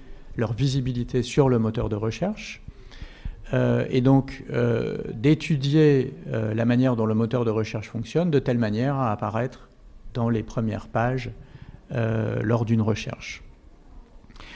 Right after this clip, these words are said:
Et cette optimisation, elle est évidemment un problème pour le moteur de recherche parce que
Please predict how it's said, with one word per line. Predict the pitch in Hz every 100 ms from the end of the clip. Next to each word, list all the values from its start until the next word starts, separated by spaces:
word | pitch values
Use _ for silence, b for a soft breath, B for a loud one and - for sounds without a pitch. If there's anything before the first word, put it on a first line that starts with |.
| B -
Et | 139
cette | 139 190
optimisation, | 165 160 156 143 131 202 208
elle | 135
est | 143
évidemment | 147 143 139 143 143 135 120 - - -
un | -
problème | 120 127 127 123 120
pour | 117
le | 110
moteur | 110 107 117
de | 120
recherche | 131 214 165
parce | 139
que | - 135